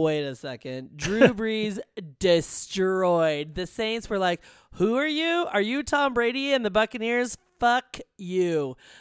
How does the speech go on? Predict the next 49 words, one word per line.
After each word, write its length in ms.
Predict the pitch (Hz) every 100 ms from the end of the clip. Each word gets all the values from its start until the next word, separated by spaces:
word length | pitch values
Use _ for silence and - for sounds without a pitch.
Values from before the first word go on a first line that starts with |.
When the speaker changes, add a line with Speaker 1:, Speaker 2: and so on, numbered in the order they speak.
| _
Speaker 1:
They 180 | 196 214
held 220 | 220 220
them 140 | 208 202
to 160 | 165
three 540 | - 165 160 165 175 185
points. 760 | - 170 147 123 113 - - _ _ _ _ - -
Speaker 2:
What 100 | -
Speaker 1:
It 20 |
Speaker 2:
do 40 | 151
you 60 |
Speaker 1:
was 60 | 139
Speaker 2:
mean? 140 | 120 185
Speaker 1:
a 100 | 165
destruction 1120 | 147 170 - - - 185 196 - - 160 147
game. 400 | 143 135 123 131
Speaker 2:
What 140 | 139
Speaker 1:
New 60 | 170
Speaker 2:
is 40 |
Speaker 1:
Orleans 320 | 190 214 214 -
Saints 360 | 185 180 - _ -
killed 440 | - 202 175 151
the 80 | 143
Tampa 320 | - 156 147
Bay 160 | 147 143
Buccaneers. 420 | 135 - 143 123
Speaker 2:
By 120 | 127
three 260 | - 139 170
points? 380 | 127 135 175
That's 180 | 170 -
not 140 | 185 135
killing, 340 | 120 95 92
is 140 | 95
it? 20 | 214
Speaker 1:
No, 100 | 220
no, 120 | 214
no. 360 | 208 160 117 _ _ -
They 160 | 190
held 400 | 156 214 214 202
them 200 | 160 143
to 120 | 131 151
three 220 | - 143
points, 320 | - 147 120 143
Speaker 2:
Oh. 140 | 147
Speaker 1:
meaning 400 | 101 190 156 143 _ _ _
there 200 | 160 214
wasn't 320 | 208 202 185 190
even 220 | 180 170
a 80 | 151
touchdown. 600 | 165 156 - 120 110